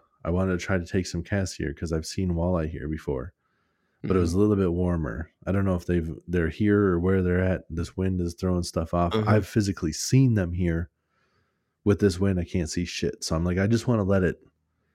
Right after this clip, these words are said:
Speaker 1: push me." I have no idea what depth we're dealing with, anything. Like, w-, what depth we should be dealing with, I should say. I know what depth
Speaker 2: Yeah.
Speaker 1: I'm in.
Speaker 2: Yep.
Speaker 1: And I
Speaker 2: At this point,
Speaker 1: had
Speaker 2: you're out there hunting.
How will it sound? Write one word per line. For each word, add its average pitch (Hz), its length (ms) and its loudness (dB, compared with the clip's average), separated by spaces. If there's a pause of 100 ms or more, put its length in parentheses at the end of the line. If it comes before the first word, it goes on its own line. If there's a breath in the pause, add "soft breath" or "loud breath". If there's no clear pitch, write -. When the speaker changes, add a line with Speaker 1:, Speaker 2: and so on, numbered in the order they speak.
(600)
Speaker 1:
push 107 220 2
me." 123 320 0
I 87 80 -2
have 90 100 0
no 101 220 0
idea 98 240 -2
what 85 200 -4
depth 98 220 0
we're 110 80 -2
dealing 107 280 -2
with, 104 180 -4
anything. 101 460 -4
Like, 90 200 0
w-, 110 240 -8 (160)
what 110 300 0
depth 104 260 -2
we 95 100 -4
should 104 280 -2
be 107 100 2
dealing 104 300 -2
with, 104 160 0
I 98 60 0
should 101 240 -2
say. 107 240 0
I - 80 -4
know 107 140 0
what 92 160 -2
depth 95 180 0
Speaker 2:
Yeah. - 20 -2
Speaker 1:
I'm 95 200 2
in. 104 200 2 (600 soft breath)
Speaker 2:
Yep. 107 180 -2 (640 soft breath)
Speaker 1:
And 110 140 6
I 107 60 6
Speaker 2:
At 95 100 6
this 104 140 6
point, 104 140 8
Speaker 1:
had 143 80 6
Speaker 2:
you're 131 80 8
out 120 120 4
there 120 140 6
hunting. 95 440 0